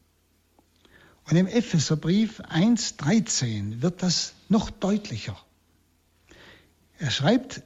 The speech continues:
in ihm wurde au-, wurdet auch ihr, er schreibt an die Epheser,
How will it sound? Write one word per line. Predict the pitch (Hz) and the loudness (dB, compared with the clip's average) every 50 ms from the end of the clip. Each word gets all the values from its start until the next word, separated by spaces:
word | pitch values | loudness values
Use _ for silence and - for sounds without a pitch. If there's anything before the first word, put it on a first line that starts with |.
| _ _ | _ _
in | - 202 185 190 190 | 2 4 4 4 4
ihm | - - 220 254 294 302 302 285 262 226 - - - _ | 2 2 4 6 6 6 4 2 0 -2 -6 -12 -10 _
wurde | - 202 226 220 - 208 - - | 2 2 2 2 2 -2 -4 -2
au-, | 170 180 196 190 190 185 - - - 302 - | -2 0 0 0 0 -2 -6 -12 -10 -4 2
wurdet | 180 202 226 247 220 247 202 175 | 2 4 4 4 2 0 -2 -2
auch | 151 170 202 180 - | 0 0 0 0 -2
ihr, | - 233 254 240 190 170 170 202 262 294 285 226 - - - _ _ _ _ _ _ _ _ _ _ _ _ _ | -2 2 4 6 6 6 6 4 4 2 0 -2 -6 -12 -20 _ _ _ _ _ _ _ _ _ _ _ _ _
er | - 139 | -6 -4
schreibt | - - 160 165 156 - | -2 -2 0 -2 -2 -2
an | 139 131 | -2 -4
die | 127 143 | -4 -4
Epheser, | 143 123 - - 156 139 - 220 247 | -6 -6 -4 -4 -4 -2 -2 -4 -4